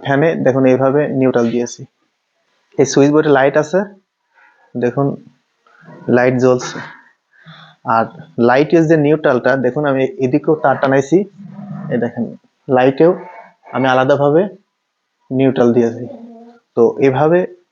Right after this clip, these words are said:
ওয়্যারিং করলে আপনার বিদ্যুৎ বিল একশো পার্সেন্ট কম আসবে। দেখুন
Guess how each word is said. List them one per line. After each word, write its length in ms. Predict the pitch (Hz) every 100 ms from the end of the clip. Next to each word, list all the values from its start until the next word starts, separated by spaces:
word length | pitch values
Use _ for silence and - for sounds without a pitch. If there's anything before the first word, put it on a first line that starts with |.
| _ _ _
ওয়্যারিং 280 | 131 135 165 165
করলে 240 | 143 123 139 - - _ - - - - _ -
আপনার 260 | 123 131 127 123
বিদ্যুৎ 300 | 131 135 131 127
বিল 140 | 151 151 - - - - 127
একশো 200 | - 151
পার্সেন্ট 320 | 143 143 160 165 - _ _ _ _ _ _ _ - -
কম 140 | 131 123
আসবে। 220 | 123 139 165 - -
দেখুন 220 | 123 131